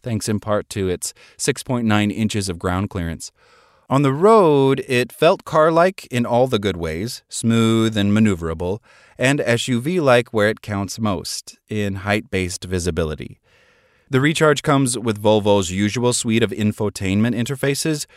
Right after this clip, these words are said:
with only modest nods to the electrification as needed. That system is competent, but somewhat less than intuitive. Until you get used to it, it's a bit awkward and clumsy. That's a minor gripe for what is otherwise an outstanding E V.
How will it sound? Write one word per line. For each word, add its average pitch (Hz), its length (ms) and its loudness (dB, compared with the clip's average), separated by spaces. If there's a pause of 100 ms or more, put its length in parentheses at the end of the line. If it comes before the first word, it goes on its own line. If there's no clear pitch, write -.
(160)
with 120 140 -2
only 135 320 4
modest 117 560 2
nods 101 420 0
to 107 120 -8
the 98 120 -4
electrification 95 840 -4
as 82 260 -6
needed. 87 340 -6 (400)
That 135 200 0
system 202 320 0
is 147 100 -2
competent, 151 800 -4 (140)
but 139 140 0
somewhat 190 400 2
less 117 320 2
than 113 220 0
intuitive. 95 920 -4 (120)
Until 107 240 -4
you 131 120 2
get 120 160 -2
used 107 300 -2
to 95 100 -4
it, 87 100 -6
it's - 240 -10 (380)
a 120 80 -8
bit 143 160 2
awkward 95 440 -2
and 82 100 -8
clumsy. 90 540 -8 (280)
That's 143 360 2
a 104 140 4
minor 107 500 4
gripe 90 400 -2
for - 200 -8
what 101 180 0
is 95 120 -2
otherwise 95 560 2 (240)
an 107 140 -2
outstanding 101 880 -2
E 85 180 -10
V. - 300 -14